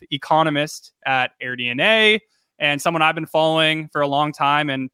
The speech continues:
pestered a little bit to get on here. So I'm excited that he, uh, he finally took it, took the bait, and we're, we're, we're going on today. So Jamie, thank you so much for joining. And, uh, yeah, would love your,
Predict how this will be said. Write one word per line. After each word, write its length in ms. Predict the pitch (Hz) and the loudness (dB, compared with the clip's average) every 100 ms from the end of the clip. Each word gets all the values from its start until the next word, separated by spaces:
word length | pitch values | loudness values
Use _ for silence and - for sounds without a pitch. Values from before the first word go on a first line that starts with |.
| _ | _
pestered 320 | 156 - 151 | -8 -6 -8
a 20 | |
little 200 | 151 156 | -4 -4
bit 180 | 156 160 | -2 -4
to 80 | 147 | -2
get 160 | 147 156 | 0 2
on 180 | 156 | 2
here. 220 | 165 190 208 | 2 0 2
So 160 | 170 | 2
I'm 100 | 143 | 2
excited 460 | 143 - 151 147 139 | 0 0 2 2 0
that 160 | 139 131 | -2 -2
he, 160 | 147 | -2
uh, 220 | 139 135 131 _ _ - | 0 0 -2 _ _ -14
he 80 | 147 | 0
finally 380 | 151 147 147 | 2 2 0
took 260 | 143 180 175 | -2 -2 2
it, 240 | 208 202 - _ | 0 0 -8 _
took 180 | 170 156 | -4 -4
the 80 | 147 | -2
bait, 360 | 156 233 262 | 2 2 0
and 260 | 170 170 165 | 0 -2 0
we're, 380 | 165 165 156 147 | 2 2 2 -2
we're, 240 | 147 151 | -4 -4
we're 120 | 147 | -6
going 280 | 147 151 160 | -2 0 2
on 160 | 160 160 | 0 -2
today. 260 | 165 180 | -2 -4
So 120 | 170 143 | -4 -2
Jamie, 340 | 151 170 180 | 0 0 -2
thank 300 | - 156 160 | -2 -2 -2
you 80 | 160 | -4
so 180 | - 156 | -4 -2
much 240 | 156 - | -2 -4
for 80 | 143 | -8
joining. 420 | 135 151 208 220 | -4 -2 -2 -2
And, 140 | 165 | 0
uh, 160 | 147 143 - | 2 2 0
yeah, 120 | 156 | 0
would 140 | 160 131 | 0 0
love 280 | 139 151 139 | 2 0 0
your, 360 | 139 135 135 | -2 0 -2